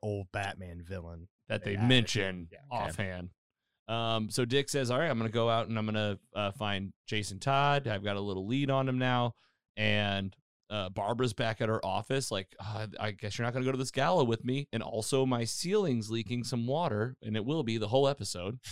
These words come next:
Speaker 2: for some reason. Still don't know. Can't wait to get to that part." And whenever Dick is chasing down Jason, he's on his motorcycle, and he sees him.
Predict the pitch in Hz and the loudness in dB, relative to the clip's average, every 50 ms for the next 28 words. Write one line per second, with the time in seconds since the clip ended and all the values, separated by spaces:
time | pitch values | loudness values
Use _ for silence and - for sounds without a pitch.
0 | - - _ - 110 - - 110 104 92 92 95 95 95 120 127 _ _ _ _ | -16 -14 _ -8 -6 -2 -2 -2 -2 -4 -6 -8 -6 -6 -6 -8 _ _ _ _
1 | _ _ _ _ _ _ _ - - - 110 104 92 98 98 101 101 95 95 117 | _ _ _ _ _ _ _ -20 -12 -8 -6 -6 -4 -6 -6 -4 -2 -2 -2 -2
2 | - - 101 92 95 - 92 98 101 - - - 101 95 98 98 - - 101 98 | -2 -2 -6 -6 -6 -10 -8 -8 -8 -8 -6 -6 -4 -4 -4 -4 -4 -2 -2 0
3 | 104 107 - _ _ _ _ _ _ _ _ - 120 123 123 120 120 117 117 113 | 0 0 -2 _ _ _ _ _ _ _ _ -2 2 2 4 4 4 4 2 0
4 | 107 - _ _ _ _ _ _ 120 _ _ 123 131 131 135 147 156 175 151 117 | -2 -4 _ _ _ _ _ _ -20 _ _ -2 0 2 2 2 2 0 0 0
5 | 147 151 151 - 127 110 - - - 143 147 - 175 165 156 156 151 147 143 143 | -2 -2 -2 -2 -6 -6 -4 -2 -2 -2 -2 -2 -4 -4 -2 -2 0 0 0 -2
6 | 143 139 131 - - - 151 160 - - 101 95 92 98 107 101 107 107 127 135 | -2 -4 -8 -10 -8 -6 -4 -4 -2 -4 -4 -4 -4 -6 -4 -2 0 0 0 0
7 | 135 160 165 135 107 - - - - - - - _ _ _ _ _ _ _ _ | 0 0 0 0 0 -4 -6 -10 -10 -12 -16 -20 _ _ _ _ _ _ _ _
8 | _ _ _ _ _ - 107 104 101 - - 190 160 113 90 - - | _ _ _ _ _ -6 -4 -4 -2 -2 -2 -2 -2 -2 -4 -6 -16